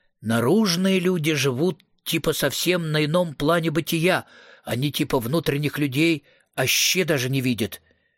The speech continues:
Но если ты вурдалак, тебе оба эти города изнутри освещаются. Слышно, как люди у себя дома разговаривают, едят, смотрят телек,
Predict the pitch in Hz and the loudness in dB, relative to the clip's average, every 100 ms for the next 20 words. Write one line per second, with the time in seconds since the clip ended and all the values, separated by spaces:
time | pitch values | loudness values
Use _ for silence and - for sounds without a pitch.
0 | _ _ _ - 117 180 185 226 - 120 | _ _ _ -8 -2 0 2 0 0 -6
1 | 113 - 113 117 104 113 196 254 - _ | -6 -4 -2 -2 -2 0 0 -2 -6 _
2 | _ _ _ _ - 151 190 - - 226 | _ _ _ _ -4 0 0 -2 0 0
3 | 151 147 123 139 147 190 170 165 - 160 | 2 2 0 0 2 2 2 0 -2 -4
4 | 123 139 139 139 135 120 127 - - 120 | -2 -2 -2 0 0 0 -2 0 0 -2
5 | 101 - 95 - - _ _ - - 147 | -2 -6 -6 -12 -20 _ _ -8 -2 0
6 | 170 147 156 160 151 165 151 151 - 156 | 2 0 -2 -2 0 0 0 0 0 0
7 | 151 160 156 151 135 143 139 160 151 139 | 2 2 2 0 0 0 2 0 0 0
8 | 127 - 117 156 131 156 151 - 139 165 | 0 -2 -2 -2 2 0 0 -2 -2 0
9 | 160 156 - 175 170 131 - | -2 -4 -2 0 2 0 -6